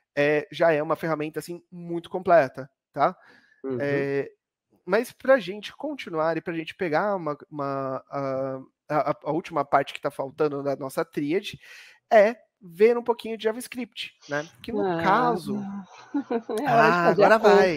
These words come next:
Speaker 2: não, cara,
Speaker 1: Agora é
Speaker 2: não
Speaker 1: hora de
Speaker 2: dá.
Speaker 1: fazer conta, é hora de
Speaker 2: Tava
Speaker 1: fazer
Speaker 2: tudo tão
Speaker 1: conta,
Speaker 2: de
Speaker 1: é isso.
Speaker 2: boa.
Speaker 1: Não é isso, mas a gente vai por partes, calma. A gente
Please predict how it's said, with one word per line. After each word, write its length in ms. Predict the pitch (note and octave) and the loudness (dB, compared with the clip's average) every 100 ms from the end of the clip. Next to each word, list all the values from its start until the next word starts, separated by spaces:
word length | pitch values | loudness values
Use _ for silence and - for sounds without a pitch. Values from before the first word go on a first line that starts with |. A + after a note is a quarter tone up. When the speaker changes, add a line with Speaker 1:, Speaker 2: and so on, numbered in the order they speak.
| G#3+ | 2
Speaker 2:
não, 460 | G#3+ G3+ G#3+ C#4 A3 | 2 2 2 0 -2
cara, 260 | - F4 | 4 6
Speaker 1:
Agora 180 | C#4 F#4 | 6 6
é 20 | |
Speaker 2:
não 140 | F4+ F#4 | 2 0
Speaker 1:
hora 120 | G4+ | -2
de 120 | F#4+ | -2
Speaker 2:
dá. 60 | F#4 | -2
Speaker 1:
fazer 180 | G4 | -2
conta, 420 | G4+ F4 G4+ G4+ B3+ | 0 0 0 -2 0
é 180 | - | 2
hora 180 | E4 F#4 | 2 0
de 60 | F4 | -2
Speaker 2:
Tava 120 | F#4 | 0
Speaker 1:
fazer 160 | F#4 E4+ | 0 2
Speaker 2:
tudo 240 | F#4 D4 | 2 4
tão 0 | |
Speaker 1:
conta, 160 | G#4 F#4+ | 4 4
Speaker 2:
de 80 | |
Speaker 1:
é 60 | D4 | 2
isso. 40 | |
Speaker 2:
boa. 640 | E3+ G3 D#4 A3 F3 D3 C3+ - _ _ _ - | 2 2 2 2 4 4 2 -4 _ _ _ -8
Speaker 1:
Não 140 | F4 | -6
é 240 | C#4+ C#4+ C#4+ | -4 -4 -6
isso, 300 | C#4+ C4+ G3+ | -8 -10 -8
mas 140 | A3+ | -6
a 20 | |
gente 160 | C#4+ D4+ | -6 -4
vai 140 | D#4+ | -6
por 100 | E4 | -6
partes, 360 | - A#3+ F3+ - | 0 4 4 2
calma. 540 | - A3+ E3 C#3 D3 _ - | 0 2 0 -4 -10 _ -12
A 120 | F#3 | -10
gente 520 | G#3 G#3+ - G#3+ F#3+ | -10 -12 -10 -8 -8